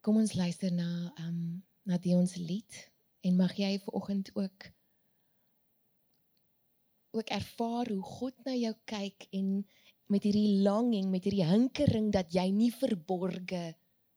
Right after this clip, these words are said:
bly nie. Jy bly nie verborge nie. Hy trek die kleed van jou onsigbaarheid uit, sodat ons almal kan sien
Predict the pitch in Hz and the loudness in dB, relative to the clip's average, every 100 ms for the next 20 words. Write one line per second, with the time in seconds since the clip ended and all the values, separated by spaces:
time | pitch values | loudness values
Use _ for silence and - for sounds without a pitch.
0 | _ 160 147 151 143 135 120 _ _ _ | _ -2 0 0 0 -2 -8 _ _ _
1 | _ _ _ _ _ 180 175 185 185 208 | _ _ _ _ _ -2 0 2 4 6
2 | 226 220 185 156 156 160 147 151 160 - | 6 4 -4 -6 -6 -6 -6 -4 -4 -4
3 | 208 226 - 214 - - 233 233 233 - | -2 -2 0 -2 -2 0 4 4 2 -4
4 | 180 170 160 - 151 - 180 - - 151 | -4 -2 -2 -2 -4 -4 -10 -8 -10 -10
5 | 147 - 143 - - _ _ _ _ _ | -12 -16 -18 -18 -20 _ _ _ _ _
6 | _ _ _ - 185 190 196 - 185 180 | _ _ _ 2 2 2 0 2 4 2
7 | 180 170 - 151 147 | -2 -8 -8 -6 -6